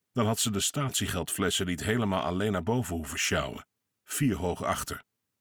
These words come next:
in de Hansastrasse in Weissensee. Achtenveertig glad uitgesleten treden. Ze telde ze dagelijks. Nog beter dan een bruiswatertoestel zou natuurlijk een sterke man zijn geweest.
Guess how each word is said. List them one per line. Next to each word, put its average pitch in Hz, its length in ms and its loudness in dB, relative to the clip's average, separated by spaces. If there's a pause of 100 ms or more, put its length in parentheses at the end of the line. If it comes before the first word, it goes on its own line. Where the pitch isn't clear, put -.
in 98 120 2
de 90 80 2
Hansastrasse 87 920 -2
in 101 180 0
Weissensee. 85 640 0 (1400)
Achtenveertig 120 800 0
glad 104 320 0
uitgesleten 90 680 0
treden. - 420 -2 (680)
Ze - 220 -4
telde 80 300 -2
ze 90 120 -2
dagelijks. - 600 -4 (1300)
Nog 107 240 2
beter 131 280 4
dan 113 120 4
een 98 140 4
bruiswatertoestel 98 1160 0
zou 98 160 2
natuurlijk 92 360 0
een 87 80 -2
sterke 90 420 2
man 107 280 4
zijn 80 240 2
geweest. 76 500 -2